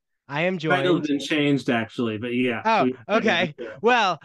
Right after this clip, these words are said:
Speaker 1: we'll get into the new title change. So
Speaker 2: <laughs>
Speaker 1: I am joined with Lev A C Rosen. Hi, Lev.
Speaker 2: Hi. Thanks for having me back.
Speaker 1: Of course. And I mean, what a, well, I was gonna say such a different change of pace,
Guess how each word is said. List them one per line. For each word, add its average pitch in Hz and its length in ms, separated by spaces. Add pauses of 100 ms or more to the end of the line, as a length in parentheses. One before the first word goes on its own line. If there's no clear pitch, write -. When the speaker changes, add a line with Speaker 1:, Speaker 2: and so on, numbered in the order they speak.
(120)
Speaker 1:
we'll 247 80
get 285 180
into 233 300
the 185 120
new 190 220
title 170 380
change. 143 340
So 190 120
Speaker 2:
<laughs> 175 40
Speaker 1:
I 175 220
am 202 160
joined 170 420
with 156 300
Lev 151 400
A 135 220
C 160 260
Rosen. 131 800
Hi, 151 220
Lev. 156 360 (460)
Speaker 2:
Hi. 175 580
Thanks 160 200
for 185 100
having 180 240
me 175 60
back. 165 360 (540)
Speaker 1:
Of 147 140
course. 262 480
And 190 120
I 226 80
mean, 247 220
what 247 240
a, 240 280 (640)
well, 254 160
I - 20
was 320 120
gonna 330 120
say 208 340
such - 280
a 170 60
different 175 480
change 214 320
of 226 240
pace, 254 600